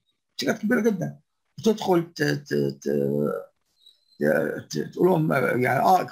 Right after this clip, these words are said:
طالبينك عشان ان انت تظبط لهم السيستم، تعمل لهم ري انجينيرنج، وتظبط الهيكل التنظيمي، وتظبط نظام الشركه.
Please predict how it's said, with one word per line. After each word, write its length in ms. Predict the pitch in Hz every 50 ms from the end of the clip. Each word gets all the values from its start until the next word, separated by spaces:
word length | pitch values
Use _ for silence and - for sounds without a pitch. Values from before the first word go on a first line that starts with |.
| 143 143 -
طالبينك 460 | 175 160 156 165 220 226 220 202 170
عشان 240 | 165 151 139 190 196
ان 140 | 180 170 180
انت 160 | 185 185 -
تظبط 520 | 143 - - - 139 156 151 139 127 -
لهم 100 | 190 175
السيستم، 440 | 156 139 - - - - - - 311 -
تعمل 200 | - 127 139 147
لهم 140 | 151 151 147
ري 140 | 139 151 151
انجينيرنج، 600 | 143 127 123 131 135 151 156 151 151 147 139 131
وتظبط 420 | 139 123 117 143 143 143 139 123
الهيكل 260 | 123 127 139 - - 135
التنظيمي، 540 | - - - 123 120 127 135 147 156 156
وتظبط 520 | 147 139 131 - 156 151 147 143 143 - -
نظام 220 | 127 - 151 151
الشركه. 360 | 73 - - 151 - - 82